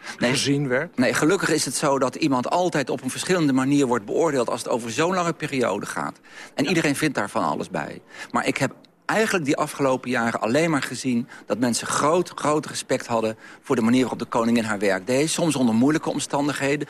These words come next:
Speaker 1: soms privé voor haar heel moeilijk. Zij memoreerde natuurlijk ook in haar eigen toespraak het overlijden van prins Klaus. We leven nu mee met de situatie rond prins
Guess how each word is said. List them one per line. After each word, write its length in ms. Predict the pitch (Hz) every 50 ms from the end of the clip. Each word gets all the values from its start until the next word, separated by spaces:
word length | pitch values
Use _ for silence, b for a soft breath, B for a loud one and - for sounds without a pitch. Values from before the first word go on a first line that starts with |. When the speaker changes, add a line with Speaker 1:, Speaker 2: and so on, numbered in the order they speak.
| B B B
Speaker 1:
soms 260 | - - 139 - -
privé 500 | - - 127 120 104 135 135 127 139 139
voor 160 | - - 135
haar 160 | 123 139 143
heel 200 | 139 139 143 139
moeilijk. 400 | 135 135 139 147 147 139 - - B B B B B
Zij 140 | - 139
memoreerde 540 | 135 139 143 139 139 135 131 139 131 131 123
natuurlijk 440 | 123 127 127 123 139 135 127 117 -
ook 260 | - 165 175 - -
in 100 | - 120
haar 220 | 120 113 120 123 -
eigen 300 | - 226 - - - -
toespraak 520 | - 131 - - - - 107 101 - - B B B B
het 100 | - 131
overlijden 480 | 135 143 135 120 139 135 123 123 120 -
van 240 | - 117 110 -
prins 260 | - - 120 107 107 -
Klaus. 480 | - 117 113 120 117 - 185 - - B B B B B
We 80 | - 135
leven 260 | 139 131 127 123 131
nu 120 | 135 135 127
mee 320 | 135 143 143 135 131 123
met 300 | 117 123 120 113 - - -
de 260 | 123 120 117 113 113
situatie 540 | - - 131 - 131 127 117 117 - - 123
rond 160 | 120 113 104
prins 220 | - - 101 -